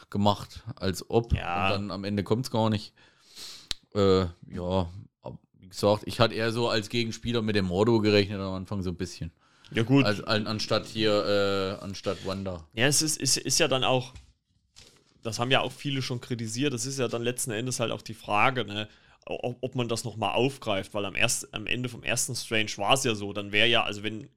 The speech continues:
Speaker 2: glaub ich, direkt danach der zweite Teil gekommen wäre, wäre auch Mordo mit Sicherheit der Bösewicht geworden, weil er wurde ja schon in der Hinsicht aufgebaut und das ist ja auch viel, was, was viele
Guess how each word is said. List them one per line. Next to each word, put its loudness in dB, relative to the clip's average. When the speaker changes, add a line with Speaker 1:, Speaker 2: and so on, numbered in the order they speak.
Speaker 2:
glaub -2
ich, -12
direkt 0
danach 0
der -6
zweite 2
Teil 0
gekommen -8
wäre, -6
wäre 4
auch -4
Mordo -2
mit -8
Sicherheit -4
der -4
Bösewicht -6
geworden, -6
weil 2
er 2
wurde 0
ja 2
schon -8
in -10
der 2
Hinsicht -4
aufgebaut -2
und -14
das 0
ist 2
ja 4
auch 0
viel, -6
was, 2
was 0
viele 0